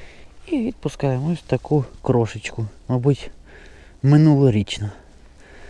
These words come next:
Таку подалі і закину, бо тут травичка.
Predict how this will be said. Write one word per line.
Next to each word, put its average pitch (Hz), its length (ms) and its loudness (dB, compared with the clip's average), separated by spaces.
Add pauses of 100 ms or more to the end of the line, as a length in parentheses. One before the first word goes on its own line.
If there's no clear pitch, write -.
(360)
Таку 120 240 -6
подалі 127 460 0
і 120 40 -4
закину, 135 420 0
бо 120 120 0
тут 117 180 -6
травичка. 127 580 -6